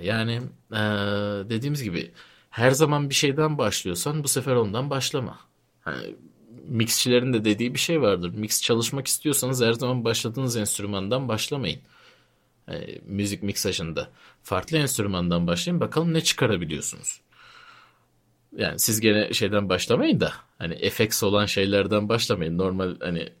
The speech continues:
ana enstrümanlardan başlamak her zaman daha iyidir de. Hani sadece bu ikinci, üçüncü enstrüman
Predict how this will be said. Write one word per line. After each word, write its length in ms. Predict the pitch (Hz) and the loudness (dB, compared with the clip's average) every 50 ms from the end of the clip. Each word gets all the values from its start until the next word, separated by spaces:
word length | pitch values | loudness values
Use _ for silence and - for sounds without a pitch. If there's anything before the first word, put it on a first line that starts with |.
| _ _ - 92 | _ _ 0 2
ana 320 | 95 107 120 113 110 - | 4 4 4 4 2 2
enstrümanlardan 880 | 101 104 104 - - 107 95 98 98 98 98 98 101 98 95 101 104 101 | 0 0 0 0 0 0 0 0 -2 0 0 2 2 2 2 2 2 4
başlamak 380 | 95 95 - - 120 147 156 - | 2 2 2 0 -2 -2 2 4
her 120 | 117 107 | 4 2
zaman 300 | 95 95 - 160 175 170 | 2 2 2 2 4 4
daha 220 | 160 127 131 156 | 4 4 6 6
iyidir 360 | 143 113 92 90 - - - - | 6 6 4 2 0 -2 0 2
de. 160 | - 82 - - _ _ - | 0 0 0 -6 _ _ -8
Hani 140 | 95 90 87 | -6 -6 -2
sadece 420 | - - 98 98 98 101 101 95 | 2 2 4 4 4 2 2 0
bu 300 | 98 98 98 95 - - _ _ - | 2 2 2 2 0 -4 _ _ -6
ikinci, 460 | 107 - - - 110 107 98 101 - | -6 -4 0 0 0 0 2 0 -2
üçüncü 400 | - 98 - - 110 104 98 101 | -2 -2 0 0 0 2 2 2
enstrüman 600 | 78 98 98 - - - 95 98 98 98 95 90 | 2 2 0 0 0 0 0 0 0 0 0 -2